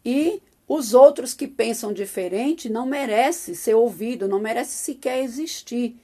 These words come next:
Então, hoje, como o próprio Lula disse, não temos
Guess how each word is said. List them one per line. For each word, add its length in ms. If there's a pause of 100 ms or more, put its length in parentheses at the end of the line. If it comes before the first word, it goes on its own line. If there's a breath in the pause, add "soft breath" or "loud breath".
(600 soft breath)
Então, 380
hoje, 460
como 280
o 40
próprio 340
Lula 260
disse, 500
não 180
temos 500